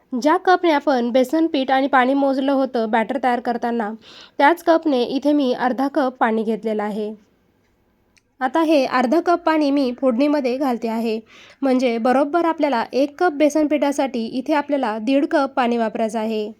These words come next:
पाण्याला आता चांगली उकळी आलेली आहे. गॅस कमी करायचा आणि तयार केलेलं बेसन पिठाचं संपूर्ण मिश्रण पटकन यामध्ये घालायचं आहे.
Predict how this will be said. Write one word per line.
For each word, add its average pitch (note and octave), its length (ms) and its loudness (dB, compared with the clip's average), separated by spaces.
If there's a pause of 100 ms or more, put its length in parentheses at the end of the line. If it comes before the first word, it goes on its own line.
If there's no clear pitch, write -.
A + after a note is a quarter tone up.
(600)
पाण्याला D4 400 2
आता F4 280 0
चांगली C#4+ 400 -2
उकळी C4+ 300 -2
आलेली C#4 340 0
आहे. C4 360 -2
गॅस C4+ 400 -2
कमी D#4 260 0
करायचा D4 400 -2
आणि A#3 460 -6 (400)
तयार C#4 240 4
केलेलं D#4 480 0
बेसन B3+ 300 2
पिठाचं D#4+ 480 -2
संपूर्ण C#4+ 480 0
मिश्रण D4+ 500 -2
पटकन D#4 480 0
यामध्ये D4 520 0
घालायचं A3+ 480 -2
आहे. A3 280 -6